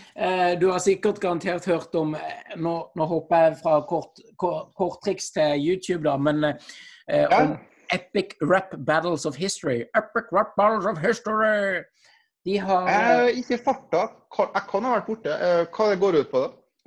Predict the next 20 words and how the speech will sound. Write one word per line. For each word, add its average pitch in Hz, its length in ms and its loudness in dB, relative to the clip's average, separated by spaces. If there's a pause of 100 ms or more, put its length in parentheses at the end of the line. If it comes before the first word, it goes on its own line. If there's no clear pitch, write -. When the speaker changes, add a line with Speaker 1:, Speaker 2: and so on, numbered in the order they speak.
Speaker 1:
Ja, 196 120 2
det 220 140 -2
går 202 280 -2
ut 196 100 -6
på 190 180 -2
for 190 120 -6
eksempel, 175 580 -2 (480)
eh, 147 880 -2 (380)
ta 165 200 0
karakteren, 156 1000 -4
eh, 139 420 -6
Joker 180 680 -2
fra 156 200 -6
filmen 151 580 -6
The 139 80 -6
Joker, 170 640 -4
ikke 131 160 -10
sant? 185 220 -2 (540)
Og 175 80 -10
så, 185 400 -2